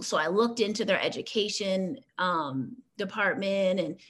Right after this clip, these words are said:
he connected me, connected with me with someone there. And she walked through, like, what it would take for me to get my teaching license right away. And it just all started to kinda make sense. And then I remember I called Drew and was like, "Okay, I'm coming.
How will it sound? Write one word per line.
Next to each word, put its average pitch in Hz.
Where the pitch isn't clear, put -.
he 196
connected 214
me, 202
connected 208
with 202
me 196
with 185
someone 180
there. 202
And 185
she -
walked 202
through, 190
like, 117
what 165
it 135
would -
take 180
for 180
me 170
to 143
get -
my 104
teaching 233
license 202
right 196
away. 190
And 170
it 233
just 294
all 262
started 226
to 220
kinda 208
make 185
sense. 208
And 196
then 196
I 202
remember 208
I 190
called 190
Drew 208
and 190
was 170
like, 156
"Okay, 190
I'm 180
coming. 143